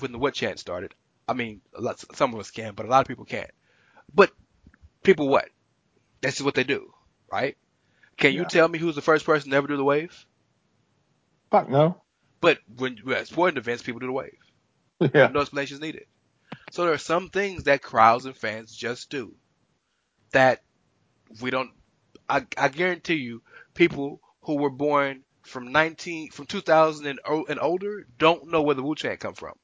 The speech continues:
Speaker 1: when people slap, when people, when people get chopped. They don't.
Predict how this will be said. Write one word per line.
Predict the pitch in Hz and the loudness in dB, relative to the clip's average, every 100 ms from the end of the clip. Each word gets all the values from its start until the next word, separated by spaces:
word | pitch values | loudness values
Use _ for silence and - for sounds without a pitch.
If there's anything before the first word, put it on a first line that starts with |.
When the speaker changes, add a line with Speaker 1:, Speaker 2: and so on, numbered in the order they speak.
| _ _ _ _ | _ _ _ _
Speaker 1:
when | 127 | -8
people | 139 120 | -6 -6
slap, | - 123 | -2 -2
when | 123 | -2
people, | 123 139 123 117 101 _ _ | -4 -4 -4 -8 -10 _ _
when | 127 | -12
people | 131 120 | -8 -6
get | 107 | -4
chopped. | - - - - _ _ _ _ _ _ _ _ _ _ _ _ _ | -4 -6 -12 -20 _ _ _ _ _ _ _ _ _ _ _ _ _
They | 156 | 4
don't. | 269 262 | 4 2